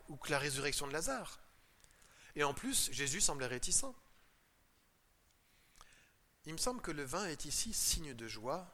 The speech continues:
signe de vie. Et c'est pas un hasard s'il intervient au cours d'un mariage.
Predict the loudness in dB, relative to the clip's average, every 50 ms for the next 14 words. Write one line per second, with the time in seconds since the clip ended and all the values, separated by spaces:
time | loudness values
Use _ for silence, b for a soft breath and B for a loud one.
0 | -20 -12 -6 -2 0 0 0 0 -2 -6 -8 -8 -8 -8 -8 -10 -12 -14 -16 B
1 | B B B B B B B B B B B B B 4 6 6 6 6 4 2
2 | 4 6 6 6 6 6 6 6 6 6 4 2 -2 -4 -8 -8 -10 -8 -4 -2
3 | 0 0 2 2 0 0 0 0 -2 -2 -2 -4 -4 -4 -4 -6 -8 -8 -6 -6
4 | -4 -2 0 0 0 0 0 0 0 0 -2 -4 -8